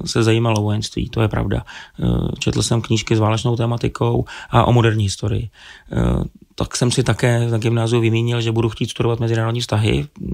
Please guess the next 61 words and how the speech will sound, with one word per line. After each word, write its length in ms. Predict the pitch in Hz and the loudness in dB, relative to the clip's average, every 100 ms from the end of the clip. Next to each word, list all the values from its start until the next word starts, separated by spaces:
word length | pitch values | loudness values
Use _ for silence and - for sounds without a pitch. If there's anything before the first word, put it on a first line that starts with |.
| - | -8
V 60 | - | -2
té 160 | 110 | 2
době 360 | 110 110 113 113 - - | 2 4 2 0 -6 0
relativně 420 | 110 117 117 117 | 0 2 0 0
začínající 520 | 113 - 117 113 127 | -2 -2 -2 -2 -2
obor. 320 | 135 117 90 | 2 2 0
To 280 | - - 60 - | -6 -4 -4 -2
není 280 | 107 113 | 2 2
jako 180 | 107 95 | 2 -2
poslední 380 | - 101 101 101 | -4 -2 0 0
dekádu, 440 | 98 107 101 101 | 0 0 2 2
kdy, 240 | 101 104 101 - - - | 2 0 -2 -6 -16 -4
eh, 60 | - - | 0 0
je 140 | - 104 | 2 4
to 100 | 107 | 4
moderní, 440 | 104 107 104 107 | 4 4 2 0
je 60 | 107 | 0
to 100 | 107 | 2
běžné 380 | 101 104 104 | 2 4 2
a 40 | 104 | 2
dá 140 | 104 | 0
se 120 | - | -4
to 100 | - | -6
studovat, 440 | 107 - 110 107 - | -4 -2 0 -2 -2
eh, 140 | 110 110 | -2 0
na 80 | 104 | 0
více 220 | 101 - | 0 -2
školách, 380 | - 107 110 - | 0 2 2 0
tak 160 | - | -4
tenkrát 340 | - - 110 107 | -2 2 2 2
to 120 | 113 | 2
vůbec, 320 | 110 113 - - - - - | 2 2 0 -8 -18 -12 -4
eh, 80 | 107 | 0
v 40 | |
těch 140 | 113 | 4
devadesátých 560 | 104 104 107 117 110 110 | 4 4 2 0 0 0
letech 280 | 110 117 110 | 0 0 2
běžné 300 | 107 107 113 | 2 4 4
nebylo, 320 | 107 104 110 | 4 2 0
když 180 | 110 - | -2 -4
já 60 | 104 | -4
jsem 160 | 113 | -2
nastupoval 580 | 110 - 107 110 113 117 - - - | -4 -4 -2 0 0 -2 -6 -20 -2
na 60 | 113 | 2
vysokou 360 | 107 - 104 110 | 2 2 0 -2
školu. 380 | - 113 113 123 - - - - - | 0 0 0 -2 -12 -18 -18 -20 -2
Ale 140 | 123 131 | 4 4
prostě 380 | - 123 - 139 | 4 0 2 0
jednoduše 360 | 123 123 127 | 0 -2 0
mě 100 | 127 | 0
to 100 | 131 | 0
zajímalo 400 | 123 139 143 120 | 0 2 0 0
a 60 | 113 | 0
já 100 | 120 | -2
si 140 | - | 0
myslím, 300 | 135 123 143 | -2 0 0
že 80 | 139 | 0
to 100 | - | 0
je 80 | 139 | 0
základ 340 | 131 123 143 - | 0 -2 -4 -4
úspěchu 560 | - - 131 147 143 | -8 -2 0 0 -2